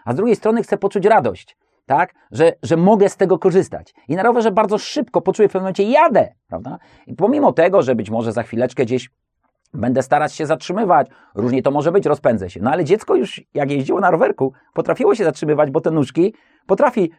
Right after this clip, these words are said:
postawić z boku. Więc tu jest tylko ważne, żeby kiedy wsiada na rowerek, żeby siodełko nie było za wysokie, żeby te nóżki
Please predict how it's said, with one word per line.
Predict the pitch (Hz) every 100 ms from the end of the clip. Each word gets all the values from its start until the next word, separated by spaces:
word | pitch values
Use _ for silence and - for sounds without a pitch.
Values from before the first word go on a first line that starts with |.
| -
postawić | 147 139 120 104
z |
boku. | 87 90 - _ _ _
Więc | - -
tu |
jest | 214 -
tylko | 160 147
ważne, | 143 123 131 127 _ _ _
żeby | - 101 113 117 113 110
kiedy | 110 110
wsiada | 107 131 123
na | 120
rowerek, | 110 120 147 110
żeby | 113 113
siodełko | 123 131 131
nie | 123
było | 110 107
za | 92 131
wysokie, | 139 135 127 131
żeby | 107 113
te | 110
nóżki | 120 117 123 120